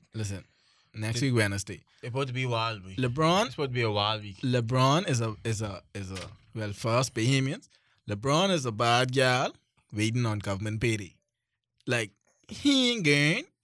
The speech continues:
Speaker 1: until he see someone else go.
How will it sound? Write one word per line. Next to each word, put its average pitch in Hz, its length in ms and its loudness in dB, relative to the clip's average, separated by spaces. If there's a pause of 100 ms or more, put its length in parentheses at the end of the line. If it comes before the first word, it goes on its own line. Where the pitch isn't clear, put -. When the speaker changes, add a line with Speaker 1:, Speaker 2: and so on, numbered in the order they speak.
(120)
Speaker 1:
until 120 400 2
he 160 180 4
see 190 320 -2 (1040)
someone 147 420 6
else 117 220 0
go. - 240 -10